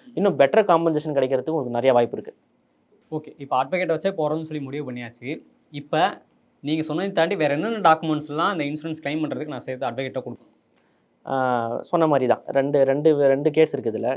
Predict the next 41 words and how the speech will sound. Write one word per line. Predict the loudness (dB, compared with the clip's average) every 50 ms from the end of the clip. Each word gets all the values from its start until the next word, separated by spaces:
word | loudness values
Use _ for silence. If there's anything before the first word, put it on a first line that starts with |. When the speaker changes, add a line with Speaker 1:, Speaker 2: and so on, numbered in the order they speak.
| -2 -2
Speaker 1:
டெத் | -4 -4 -2 0
கேஸ் | 0 0 2 2 -2
ஒண்ணு, | -4 -4 -4 -6 -4
இன்ஜூர்டு | -6 -2 -2 0 -2 -2
கேஸ், | 0 -2 -2 -2 -2 -4 -6 -6 -6 -8 _
செமி | -4 0 2 2 4 2
இன்ஜூர்டு | 2 2 0 -2 -4
கேஸ். | -4 -6 -8 -8 -10 -14 -18 _ -20 -20 -20
இப்ப | _ _ -2 2
டெத் | 4 4 4
கேஸ் | 4 2 2 2
பத்தி | 0 -2 0
நம்ம | -2 0 0
தெளிவா | 0 2 4 4 4
பார்த்துட்டோம். | 4 2 0 -2 -8 -10 -12 _ _ -20 -20 -18 -8 -4
இன்ஜூர்டு, | -2 2 6 6 6 6 6 4
செமி | 2 0 0
இன்ஜூர்டு | 0 0 0 -2 0 -2
நான் | -4 -4
சொல்லிடுறேன். | -4 -4 -4 -4 -4 -6 -12 -16 -20 _ _ _ _ _
இப்ப | -8 0 4 6 6 6 6 6 6 6 6 4
கை | 4 4 4 6
கால் | 6 6 6
உடைஞ்சிருக்கும், | 6 4 2 0 -2 -2 -4 -4 -8 -10 _ _ _ -6
அவங்க | -4 -2 0 0
ரிகவர் | 0 2 2 4 6 8
ஆகி | 8 6
வரதுக்கு | 6 4 2 2 0 0 2
ஒரு | 2
ஆறு | 2 0 0
மாசம் | -2 -4 -4 -4 -4 -6
ஆகும். | -6 -6 -8 -10 -14 _ _ _ _ _ _ _ _ -20 _ _
அப்ப | -2 0 2 2
என்ன | 2 2
பண்ணுவாங்கன்னா | 2 2 0 0 0 2 0
ஹாஸ்பிட்டல் | 0 0 -2 -2 0 0 0
அட்மிட் | 0 0 0 0
ஆயிருப்பாங்க, | 0 0 0 -2 -4 -2
அந்த | -2 -2 0 0
ஹாஸ்பிட்டல் | 0 0 0 -2 -4 -4 -4 -4
ரெக்கார்ட்ஸ், | -2 0 2 2 2 0 0 -6